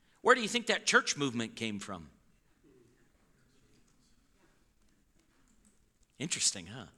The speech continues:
"Well, you know, those young people, I can't stand all those young people. They, their music is so loud." Well, if you're older and mature,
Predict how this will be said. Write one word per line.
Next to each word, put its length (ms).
"Well, 120
you 140
know, 160
those 220
young 180
people, 240
I 60
can't 240
stand 280
all 160
those 120
young 200
people. 320
They, 140
their 180
music 340
is 120
so 180
loud." 580
Well, 220
if 140
you're 160
older 380
and 240
mature, 640